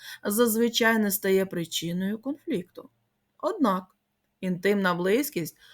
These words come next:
часто призводить до емоційної близькості. Якщо така близькість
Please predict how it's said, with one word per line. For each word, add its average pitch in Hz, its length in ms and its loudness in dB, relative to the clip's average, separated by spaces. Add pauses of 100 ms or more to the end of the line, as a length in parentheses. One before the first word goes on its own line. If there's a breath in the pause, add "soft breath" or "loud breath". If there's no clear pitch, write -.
(180 soft breath)
часто 214 380 4
призводить 190 720 0 (100)
до 233 140 0
емоційної 220 720 2
близькості. 160 680 -6 (840 loud breath)
Якщо 254 340 0
така 247 240 -2
близькість 170 640 -4